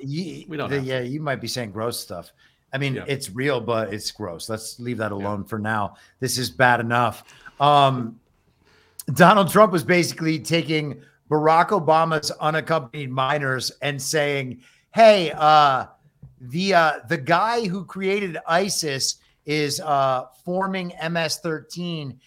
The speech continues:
Speaker 1: And, oh, yeah, that's the gang that was blamed for the, uh,
Speaker 2: <clears throat>
Speaker 1: assassination of Seth Rich. And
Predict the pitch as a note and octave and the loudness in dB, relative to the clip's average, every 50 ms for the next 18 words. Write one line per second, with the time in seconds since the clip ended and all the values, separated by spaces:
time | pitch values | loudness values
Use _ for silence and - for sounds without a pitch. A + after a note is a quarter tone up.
0 | _ _ _ _ - D3 D3+ D3 D#3+ - F3+ F3 F3 E3+ E3 E3 D#3+ D#3 C#3+ D3+ | _ _ _ _ -6 -6 -6 -6 -6 -4 -4 -2 -2 -2 -2 -2 -2 0 0 0
1 | D3 C3 - - - - E3+ D3 C3+ A#2 D3+ D#3 D#3+ D#3+ D#3 D#3 D3+ C#3+ C3+ - | -2 -2 -4 -6 -12 -12 -12 -10 -8 -6 -6 -4 -4 -4 -6 -6 -8 -10 -14 -18
2 | _ _ _ _ - C#3+ C#3+ C#3+ C#3+ D3 C#3+ C3+ - D3+ D3 - G#2+ F#2+ C3+ D3+ | _ _ _ _ -2 -2 -2 0 -2 -2 -2 -4 -4 -8 -12 -14 -12 -8 -4 -2
3 | D#3 D#3+ E3 E3 E3 D3 - - - D3 D3 C#3+ C3+ C#3 C#3 C3+ C3+ C3 A#2+ - | -2 -2 -2 -2 -6 -8 -10 -10 -8 -6 -6 -6 -6 -8 -8 -8 -8 -8 -10 -12
4 | - _ _ _ _ - B2+ B2+ B2+ A#2+ A2 - D#3 B2+ - - E3+ E3 D#3 - | -16 _ _ _ _ -6 -4 -2 -2 -2 -2 -4 -6 -4 -2 0 0 0 0 -2
5 | D#3+ D#3 D#3 D#3+ D#3 C#3+ - D3+ C3+ C3 B2 A#2+ - _ _ _ _ - C#3 C3+ | -4 -6 -6 -6 -6 -6 -8 -8 -8 -8 -10 -12 -14 _ _ _ _ -4 -4 -2
6 | C3 G#2+ - - - F3+ E3+ D#3+ - - C3 B2 C#3+ D#3+ D#3+ D3+ C#3 - - - | -2 -2 -4 -4 -2 0 0 -2 -2 -4 -6 -2 0 0 0 0 -2 -4 -8 -14
7 | - _ _ _ _ _ - D#3+ E3 E3 D#3+ | -16 _ _ _ _ _ -2 0 0 0 0